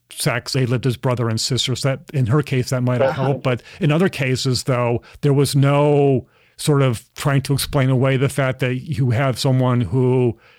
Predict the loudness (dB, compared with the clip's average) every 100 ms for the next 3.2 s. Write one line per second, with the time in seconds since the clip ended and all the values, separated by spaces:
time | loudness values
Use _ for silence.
0 | _ -12 -2 0 0 0 -2 0 0 0
1 | -2 -6 _ 0 2 2 2 0 0 0
2 | -2 -2 -6 -4 -4 -4 -4 -2 -2 0
3 | -2